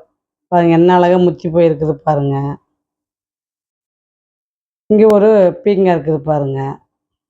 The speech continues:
எல்லாமே வந்து விதைக்கு தாங்க விட்டுருக்கேன். மூக்குத்தி அவரையும் பாருங்க, சூப்பரா விதைக்கு ரெடியா இருக்குது பாருங்க. இந்த மாதிரி நான் நிறைய காய்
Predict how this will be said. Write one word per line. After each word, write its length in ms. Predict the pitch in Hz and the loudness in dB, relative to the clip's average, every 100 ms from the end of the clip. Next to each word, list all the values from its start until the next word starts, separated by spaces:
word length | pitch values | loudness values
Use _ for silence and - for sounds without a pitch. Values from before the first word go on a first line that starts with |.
| _ _ _ _ _ _ _ - | _ _ _ _ _ _ _ -2
எல்லாமே 360 | 185 202 214 226 | 2 2 2 0
வந்து 200 | 208 208 | 0 2
விதைக்கு 300 | 190 175 175 | 0 0 0
தாங்க 200 | 180 180 | 0 0
விட்டுருக்கேன். 580 | 160 - 175 - 170 170 _ _ _ _ _ _ _ _ _ _ _ _ _ _ _ _ _ _ 214 | -2 -4 -6 -4 -6 -6 _ _ _ _ _ _ _ _ _ _ _ _ _ _ _ _ _ _ -2
மூக்குத்தி 360 | 214 262 269 | 2 2 2
அவரையும் 300 | 220 220 220 | 2 2 2
பாருங்க, 220 | 196 175 170 | 0 0 -2
சூப்பரா 400 | 202 190 175 196 | -4 -4 0 2
விதைக்கு 360 | 185 170 160 165 | 2 0 0 -2
ரெடியா 240 | 156 170 | 0 0
இருக்குது 320 | 165 143 147 | 0 -2 -4
பாருங்க. 340 | 143 151 143 143 | -2 -4 -2 -4
இந்த 160 | 156 170 | -2 2
மாதிரி 220 | 185 202 | 2 4
நான் 180 | 185 165 _ _ _ | 2 0 _ _ _
நிறைய 260 | 196 208 240 | 0 2 2
காய் 260 | 233 233 | 2 0